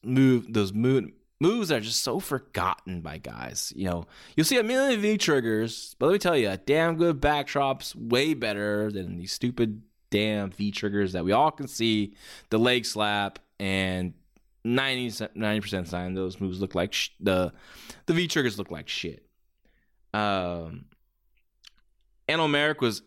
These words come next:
at ringside. He hurt his arm. And for some reason, Dreiska just, just told his second Anil Merrick, "Get out of here. Go." And it's kind of,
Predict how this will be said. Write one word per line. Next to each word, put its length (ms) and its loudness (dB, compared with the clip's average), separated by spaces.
at 240 -4
ringside. 640 2
He 120 -2
hurt 240 0
his 160 2
arm. 580 2
And 640 0
for 260 -8
some 360 -2
reason, 640 2
Dreiska 540 0
just, 360 -10
just 280 -4
told 260 4
his 160 2
second 300 -2
Anil 140 0
Merrick, 160 0
"Get 160 0
out 80 -6
of 60 -4
here. 220 -10
Go." 340 -2
And 600 0
it's 300 -2
kind 180 -2
of, 180 -2